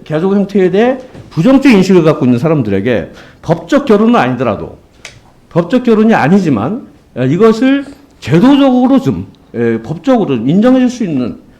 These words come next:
틀에 대해서 반드시 사회적 논의를 지금부터 시작해야 된다고 생각합니다. 그렇지 않으면 지금의 젊은이들에게 새로운 가족 형태로 구성되는 거에 대한 것들에 대해서 방치하는 꼴이 됩니다.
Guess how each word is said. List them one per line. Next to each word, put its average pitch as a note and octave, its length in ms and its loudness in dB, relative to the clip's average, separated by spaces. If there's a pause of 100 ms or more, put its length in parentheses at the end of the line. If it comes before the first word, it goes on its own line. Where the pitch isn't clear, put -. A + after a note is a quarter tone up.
틀에 C#4+ 260 -4
대해서 B2 480 -6 (400)
반드시 B3 460 4
사회적 B3 320 2
논의를 G#3 220 2
지금부터 E3+ 220 0
시작해야 B3 380 -2
된다고 D3+ 260 -4
생각합니다. G#2 520 -6 (380)
그렇지 B3+ 360 0
않으면 D#3 560 0
지금의 A3+ 420 0
젊은이들에게 D#3 960 2 (280)
새로운 C#4+ 360 4
가족 E3+ 260 2
형태로 G3+ 300 2
구성되는 E3 520 2
거에 D3 160 4
대한 B2+ 200 2
것들에 A#2 360 -6
대해서 G#2+ 400 -8 (320)
방치하는 G#3+ 520 2
꼴이 D#3+ 200 0
됩니다. E2 320 -6